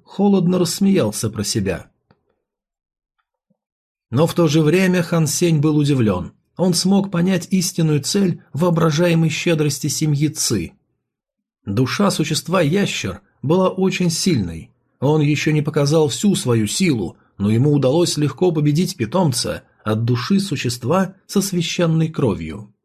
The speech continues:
Большинство людей считали, что ящер был от души существа-берсерка со священной кровью, но это было не так.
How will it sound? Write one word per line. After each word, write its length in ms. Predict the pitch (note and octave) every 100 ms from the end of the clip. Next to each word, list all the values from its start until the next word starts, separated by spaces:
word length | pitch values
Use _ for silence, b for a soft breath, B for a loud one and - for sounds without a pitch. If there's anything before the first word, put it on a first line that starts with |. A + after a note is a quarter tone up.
| _ _ _ _ _ _ _ _ _ -
Большинство 640 | G2 D#3+ D#3+ F#3 - A3+
людей 340 | G#3 E3 G#3+ F#3+
считали, 500 | - D#3 G#3+ G#3+ F3+
что 220 | - D3+
ящер 520 | D3+ G#3 - - E3+
был 300 | D#3+ G3 G3
от 140 | D3+
души 340 | C#3+ - - G3
существа-берсерка 1300 | G3+ E3+ E3 - F3+ E3 E3 - A3 - G#2 F2+ b b
со 120 | -
священной 640 | F#3+ F3 E3+ E3 D3 D3+
кровью, 520 | C#3+ D3 G#2+ F#2 F#2 b b -
но 320 | D#3 C#3+ A#2+ b b
это 180 | D3+ D#3
было 180 | D3+
не 120 | D#3 D#3
так. 380 | C3 D2+ -